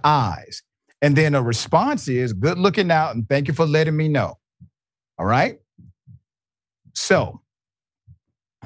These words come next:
I speak, I spoke today with, uh, Sydney and Monique before the program, just to get context, to understand timing, sequence, et cetera. They eventually, uh,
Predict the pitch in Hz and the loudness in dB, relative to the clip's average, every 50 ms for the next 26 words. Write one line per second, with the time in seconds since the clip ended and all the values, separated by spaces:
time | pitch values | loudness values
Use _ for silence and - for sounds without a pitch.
0 | - - - 143 139 - - - _ - 214 220 220 214 - - _ _ _ _ | -6 0 0 2 2 0 -4 -8 _ 0 0 2 0 0 -4 -10 _ _ _ _
1 | _ _ _ _ _ _ _ _ _ - 147 147 - - - 214 220 214 - 190 | _ _ _ _ _ _ _ _ _ -2 0 0 0 2 2 0 0 0 0 -2
2 | 175 147 143 143 135 127 135 135 131 123 107 - - 127 120 113 - - - 180 | 0 2 2 0 2 0 0 0 0 -2 -4 -4 -4 -4 -4 -4 -4 -2 0 0
3 | 185 185 180 170 165 160 156 151 143 131 117 123 113 - 120 113 101 110 110 - | 0 0 0 0 0 0 0 0 0 -2 -2 -4 -4 -2 -2 -2 -2 -4 -6 -8
4 | _ - - 220 269 190 120 87 123 - _ _ _ _ _ 127 - - 117 110 | _ 0 0 0 2 0 -2 -4 -6 -10 _ _ _ _ _ -18 -14 -6 -2 0
5 | 143 139 131 - - - 143 131 131 131 - _ - 135 139 135 - - 147 135 | 0 0 -2 -4 -4 -2 -2 -2 -2 -4 -8 _ -6 -6 -6 -4 -2 -2 0 0
6 | 127 117 - 127 120 123 123 - - _ _ _ - _ - - _ - - - | 0 0 -2 -2 -2 -2 -4 -10 -20 _ _ _ -20 _ -20 -20 _ -20 -20 -20
7 | - - - - 131 123 127 117 - - 135 131 127 123 120 120 117 123 - _ | -20 -10 -4 -2 0 0 0 -2 0 0 2 2 2 2 0 0 -2 -4 -6 _
8 | _ _ _ _ _ - - - - 139 143 143 139 135 135 131 135 135 139 127 | _ _ _ _ _ -20 -10 -4 0 2 2 4 4 2 2 2 0 0 -2 -4
9 | - - 147 139 131 135 208 - 214 - - 113 - - 190 202 123 80 - _ | -4 -2 -2 -2 -2 -2 -4 -4 -4 -4 -8 -4 0 2 0 0 0 -4 -12 _
10 | _ _ _ _ _ _ _ _ _ - - - - - _ _ - 156 156 147 | _ _ _ _ _ _ _ _ _ -20 -20 -20 -20 -20 _ _ 0 2 2 2
11 | 131 165 226 294 277 - 151 123 110 101 92 117 196 - _ _ _ _ _ _ | 2 2 2 0 0 -2 -4 -4 -4 -6 -8 -8 -10 -14 _ _ _ _ _ _
12 | _ _ _ _ _ _ _ _ _ _ _ _ _ _ _ _ _ - - 131 | _ _ _ _ _ _ _ _ _ _ _ _ _ _ _ _ _ -2 0 0
13 | 120 117 | 0 0